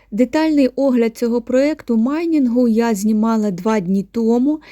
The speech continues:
як тут заробляти, за рахунок чого ми заробляємо і як швидко можна відбити свій внесок, все розповідаю у відео. Виводити зароблені гроші можна щодня. Мінімальний вивід із проєкту становить нуль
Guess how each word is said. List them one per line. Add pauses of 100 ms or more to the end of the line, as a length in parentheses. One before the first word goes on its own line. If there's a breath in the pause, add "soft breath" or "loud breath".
(160 loud breath)
як
тут
заробляти,
за
рахунок
чого
ми
заробляємо (240 loud breath)
і
як
швидко
можна
відбити
свій
внесок,
все
розповідаю
у
відео. (440 loud breath)
Виводити
зароблені
гроші
можна
щодня. (560 loud breath)
Мінімальний
вивід
із
проєкту
становить
нуль